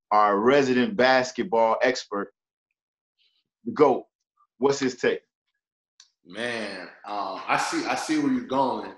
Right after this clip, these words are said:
Speaker 2: I see where you're going, but I think it's deeper than kinda what you're thinking, right?
Speaker 1: Mm-hmm.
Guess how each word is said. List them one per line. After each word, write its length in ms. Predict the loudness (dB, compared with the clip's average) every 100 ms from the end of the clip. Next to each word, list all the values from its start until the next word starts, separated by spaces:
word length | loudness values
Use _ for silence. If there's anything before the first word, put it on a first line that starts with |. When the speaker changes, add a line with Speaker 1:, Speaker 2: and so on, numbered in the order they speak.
| _
Speaker 2:
I 80 | -14
see 220 | -12 -8
where 100 | -6
you're 140 | -6 -8
going, 300 | -6 -6 -2
but 80 | -2
I 160 | -4
think 200 | -6 -8 -6
it's 280 | -8 -10
deeper 420 | -6 -4 -4 -4 -6
than 180 | -6
kinda 360 | -8 -6 -4 -6
what 180 | -8 -10
you're 80 | -10 -6
thinking, 340 | -6 -8 -10
right? 260 | -6 -6 -6 -12 _ _ _ _ _ -18
Speaker 1:
Mm-hmm. 160 | -16